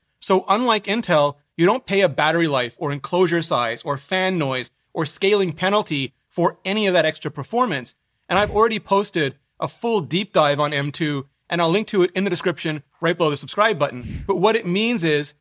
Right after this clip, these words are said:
if current peak top app launch speed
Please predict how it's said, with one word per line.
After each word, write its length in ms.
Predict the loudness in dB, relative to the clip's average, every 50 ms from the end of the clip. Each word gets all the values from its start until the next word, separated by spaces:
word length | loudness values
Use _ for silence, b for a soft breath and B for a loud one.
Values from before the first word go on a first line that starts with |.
| _ _
if 260 | -4 -2 -2 -6 -12
current 440 | -8 -2 0 0 0 0 -2 -6 _
peak 300 | -8 -4 -4 -4 -4 -6 -12
top 300 | -2 2 2 2 4 4
app 240 | 2 2 2 0 -2
launch 300 | 0 2 2 2 2 0
speed 360 | -6 -6 -4 -4 -4 -4 -6